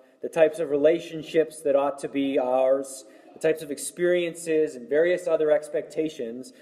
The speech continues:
that we are expecting God to give us. And if these things are not met, or they're taken away from us, then we sometimes become angry with God. Or perhaps we become depressed,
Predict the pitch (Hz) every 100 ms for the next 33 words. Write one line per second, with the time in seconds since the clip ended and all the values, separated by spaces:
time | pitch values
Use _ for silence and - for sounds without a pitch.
0 | - 151 151 156 156 - - 185 - 180
1 | 147 151 143 143 143 - 147 - 151 147
2 | 101 - - - _ _ _ _ _ _
3 | _ _ _ 127 147 147 196 196 208 208
4 | 180 175 180 180 143 165 196 147 - -
5 | - - - 151 156 160 - 196 196 160
6 | 143 160 240 - 127 95 87 117 - -
7 | _ _ _ _ _ _ _ _ _ -
8 | 139 156 156 185 180 180 170 139 156 160
9 | 165 160 - 156 185 185 160 143 123 -
10 | 113 - 123 - - - - _ _ _
11 | _ _ 131 160 165 156 175 175 165 156
12 | 156 165 165 151 160 - 170 170 147 -
13 | - -